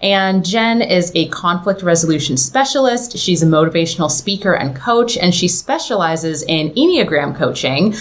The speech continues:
I found her online, and I was just instantly intrigued. I love these type of, like, introspective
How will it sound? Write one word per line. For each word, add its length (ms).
I 100
found 280
her 100
online, 400
and 240
I 100
was 140
just 260
instantly 500
intrigued. 600
I 80
love 360
these 260
type 260
of, 140
like, 260
introspective 1120